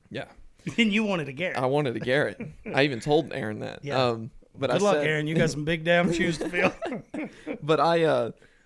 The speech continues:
Speaker 1: I get very, very distracted, but it's because I, f-, I focus so hard on certain things. It's either, like,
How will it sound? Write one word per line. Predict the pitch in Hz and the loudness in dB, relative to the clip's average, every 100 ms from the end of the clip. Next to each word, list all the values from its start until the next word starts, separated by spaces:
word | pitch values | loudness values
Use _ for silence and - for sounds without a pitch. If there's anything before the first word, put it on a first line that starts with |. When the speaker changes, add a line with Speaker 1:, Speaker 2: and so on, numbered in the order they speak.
| _ _ _ _ _ _ _ - | _ _ _ _ _ _ _ -8
Speaker 1:
I | 175 | -6
get | 247 - | -6 -8
very, | 117 120 123 147 131 | 0 4 4 4 0
very | 120 127 135 | 0 0 -2
distracted, | 113 - - 113 110 113 104 175 - _ - | -4 -8 -4 -4 -4 -6 -8 -10 -20 _ -4
but | 147 127 - _ _ - _ _ - - _ _ _ - | 2 2 2 _ _ -20 _ _ -20 -20 _ _ _ -8
it's | 143 | -6
because | 156 196 | -4 -4
I, | 165 | -4
f-, | 135 - _ | -8 -12 _
I | - - - | -18 -16 -2
focus | 156 156 120 | -2 -2 -6
so | - 143 135 | -6 -2 -2
hard | 139 131 117 | 0 0 0
on | 110 101 | -4 -6
certain | - 104 113 | -4 -4 -4
things. | 123 117 101 | -6 -8 -6
It's | 131 170 | -8 -4
either, | 160 135 | -2 0
like, | 90 117 107 | 2 0 0